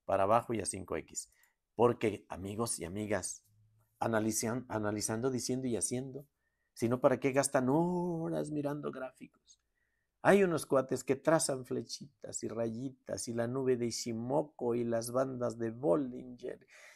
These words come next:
y otro indicador más, los retrocesos de Fibonacci. Y ¡ta! ¿Y qué creen que pasa? No operan. Analizan todo el santísimo día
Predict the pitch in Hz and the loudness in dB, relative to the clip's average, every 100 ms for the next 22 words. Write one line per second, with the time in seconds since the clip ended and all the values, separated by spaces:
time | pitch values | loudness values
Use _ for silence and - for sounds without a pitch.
0 | - 139 151 185 - 147 131 127 127 131 | 2 6 8 6 2 -2 0 -4 -2 0
1 | 143 143 135 170 156 143 135 135 - 135 | 2 0 2 2 2 2 2 2 0 0
2 | 147 - 135 135 127 156 143 151 147 143 | 0 -2 -4 -6 -4 -6 0 0 0 0
3 | 160 202 - - 180 175 175 - 285 - | -2 -2 -4 -4 -2 -2 -2 2 4 8
4 | - - - - - _ _ _ _ _ | 6 6 6 4 2 _ _ _ _ _
5 | - 120 165 147 156 147 120 - 101 - | -6 0 2 4 6 4 2 0 -2 -4
6 | - 104 156 - 165 165 156 143 - _ | -8 -4 -4 -2 -2 -2 -4 -10 -16 _
7 | _ _ _ - 127 143 175 190 175 160 | _ _ _ 0 4 6 6 4 2 6
8 | 190 190 160 131 127 208 - 139 123 220 | 8 6 4 0 -4 -6 -6 -4 0 2
9 | 339 330 | 2 2